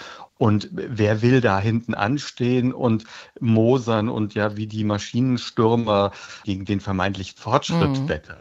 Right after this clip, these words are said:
Speaker 1: Das ist auch der Grund, warum ich so lange gewartet habe, bis ich das Buch geschrieben habe, weil ich zehn Jahre lang dachte, „Na ja, das sind jetzt halt meine Schrullen und die Welt verändert sich um mich
Speaker 2: <laughs>
Speaker 1: herum.“ Ja, und ich habe da einfach nur keine Lust drauf.
Speaker 2: Nur vorläufige Erscheinungen sozusagen, äh.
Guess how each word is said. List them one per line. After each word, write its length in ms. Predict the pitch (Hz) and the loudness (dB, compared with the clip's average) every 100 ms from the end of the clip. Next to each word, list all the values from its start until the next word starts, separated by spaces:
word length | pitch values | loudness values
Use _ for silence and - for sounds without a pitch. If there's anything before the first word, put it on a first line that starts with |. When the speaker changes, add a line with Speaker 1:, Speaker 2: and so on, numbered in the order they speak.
| - | -10
Speaker 1:
Das 120 | - | -6
ist 100 | - | -2
auch 100 | - | 0
der 160 | 196 127 | 2 4
Grund, 320 | 110 196 196 | 6 6 6
warum 240 | 117 107 | 0 0
ich 120 | 104 | -2
so 100 | - | -4
lange 320 | 92 87 90 85 | -4 -2 -4 -4
gewartet 500 | 90 82 107 127 107 | -4 -2 -2 -2 -4
habe, 160 | 101 | -4
bis 200 | 95 92 | -2 -4
ich 80 | - | -6
das 180 | - - | -6 -6
Buch 240 | - 233 | -4 -4
geschrieben 480 | - 247 - 104 92 | -2 -6 -2 0 2
habe, 240 | 87 87 | 2 2
weil 160 | 82 85 | 2 0
ich 120 | 82 - - - - | -2 -10 -18 -18 -4
zehn 240 | - 113 | 4 6
Jahre 240 | 101 95 107 | 6 4 4
lang 240 | 98 104 | 4 4
dachte, 340 | 92 87 - | 0 -4 -4
„Na 160 | 101 80 | -4 -4
ja, 220 | 82 90 - - - | -6 -6 -8 -14 -6
das 160 | - 95 | -2 0
sind 180 | 101 101 | 0 0
jetzt 220 | 110 - | 0 2
halt 180 | 104 104 | 0 2
meine 300 | 92 98 98 | 2 2 0
Schrullen 540 | - 117 123 190 143 | 2 6 8 8 6
und 120 | 104 | 0
die 120 | 104 95 | 0 4
Welt 200 | 101 - | 4 2
verändert 480 | 107 104 101 120 | -4 -4 -4 -4
sich 300 | - 131 - - | -4 -10 -10 -6
um 140 | 139 113 | 0 2
mich 180 | 113 - | 2 0
Speaker 2:
<laughs> 0 | |
Speaker 1:
herum.“ 460 | 90 98 165 127 - - - _ - | -4 0 2 2 -2 -18 -20 _ -6
Ja, 100 | 127 | 2
und 120 | 147 123 | 4 4
ich 160 | 123 | 0
habe 120 | 117 - | 0 4
da 100 | 101 | 4
einfach 180 | 101 | 4
nur 120 | 107 101 | 2 0
keine 220 | 98 98 | 0 2
Lust 380 | 120 202 - - | 2 0 -4 -4
drauf. 220 | 80 175 | 2 2
Speaker 2:
Nur 120 | 170 | 2
vorläufige 960 | - - 160 165 160 151 156 - 151 147 | -4 -4 0 0 2 0 0 -2 -2 -2
Erscheinungen 880 | - 156 156 139 151 165 156 147 | 0 0 0 0 2 2 2 0
sozusagen, 920 | 143 143 - 151 147 139 143 147 156 151 | 0 -2 -2 -4 -4 -2 -2 0 -2 -2
äh. 280 | 131 139 | -4 -4